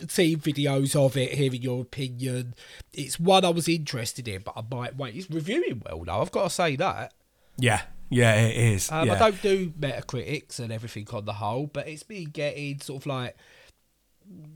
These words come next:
Speaker 1: around seventy-five percent on Metacritic, which I think's really good for what I, what looks to me like a Curio style game. It's not
Speaker 2: Yeah.
Speaker 1: something everyone's gonna go, it's a, you know, very niche title. So, yeah, fair enough. Um, I'll, I'll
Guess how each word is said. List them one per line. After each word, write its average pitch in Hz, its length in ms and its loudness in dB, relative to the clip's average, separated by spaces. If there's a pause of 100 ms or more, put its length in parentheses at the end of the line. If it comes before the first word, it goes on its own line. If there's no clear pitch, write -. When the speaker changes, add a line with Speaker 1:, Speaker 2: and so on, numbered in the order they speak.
Speaker 1:
around 151 400 0
seventy-five 151 600 -4
percent 143 320 -2
on 131 120 -4
Metacritic, 139 640 -4
which - 120 -8
I 143 100 0
think's 123 320 -10
really 143 360 2
good 120 200 -10
for 117 340 -4 (140)
what 135 160 -2
I, 135 180 0
what 123 280 -6
looks 175 300 2
to 143 80 -2
me 139 220 4
like 110 220 -6
a 110 60 -10
Curio 117 680 0 (140)
style 98 400 -4
game. 98 280 -6
It's - 160 -14
not 143 200 2 (120)
Speaker 2:
Yeah. 104 180 2
Speaker 1:
something 135 260 -2
everyone's 131 240 -2
gonna 135 140 0
go, 127 140 -2
it's - 280 -6
a, 135 200 0 (340)
you 175 140 2
know, 113 160 2
very 127 280 4
niche 127 400 0
title. 147 340 -2
So, 185 260 6
yeah, 196 180 2 (680)
fair 139 300 -4
enough. 214 260 0 (160)
Um, 147 240 -4
I'll, 143 200 -2
I'll 143 180 0